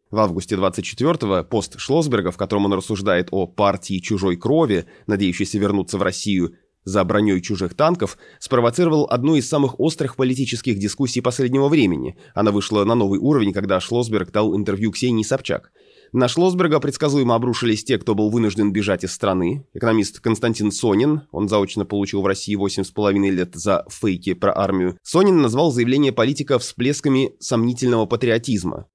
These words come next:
Журналист и координатор гражданских проектов Сергей Пархоменко, объявленный в России иноагентом, заявил, что воззвание-завывание Шлосберга полно лицемерия, демагогии и пошлости.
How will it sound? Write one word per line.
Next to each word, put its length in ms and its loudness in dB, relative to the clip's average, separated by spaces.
Журналист 440 2
и 40 -2
координатор 560 2
гражданских 560 -2
проектов 320 -2
Сергей 280 -4
Пархоменко, 880 0
объявленный 420 -2
в 60 -6
России 340 -4
иноагентом, 640 -2
заявил, 340 2
что 300 2
воззвание-завывание 1400 2
Шлосберга 720 0
полно 380 2
лицемерия, 640 0
демагогии 640 0
и 120 -6
пошлости. 800 -2